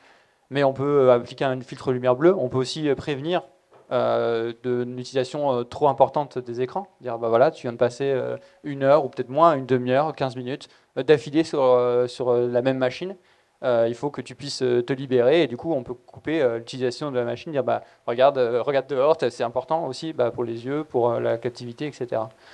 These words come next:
Donc, euh, il y a toutes ces questions-là qui sont posées. Et l'idée aussi, c'est que, euh, ces solutions qu'on développe, euh, avec Prof en Poche, c'est pas une solution qui soit, euh, comment dire, qui sont, elles sont, euh, co-construites.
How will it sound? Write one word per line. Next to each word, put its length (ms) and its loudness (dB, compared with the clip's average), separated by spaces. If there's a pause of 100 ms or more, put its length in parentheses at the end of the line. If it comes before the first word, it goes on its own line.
(200)
Donc, 180 -2
euh, 140 2
il 60 -6
y 40 4
a 120 4
toutes 160 -18
ces 100 -14
questions-là 380 -6
qui 240 -16
sont 200 -6
posées. 400 -6 (560)
Et 80 -4
l'idée 240 4
aussi, 320 4
c'est 120 -4
que, 100 -2
euh, 460 2
ces 120 -8
solutions 800 2
qu'on 160 -2
développe, 400 4
euh, 180 4
avec 240 0
Prof 160 -2
en 100 -2
Poche, 260 2 (320)
c'est 100 -12
pas 100 6
une 60 0
solution 320 -8
qui 120 -12
soit, 360 6
euh, 600 -2 (160)
comment 160 -12
dire, 100 -8 (240)
qui 120 -12
sont, 200 -2
elles 200 0
sont, 220 2
euh, 140 4
co-construites. 680 -4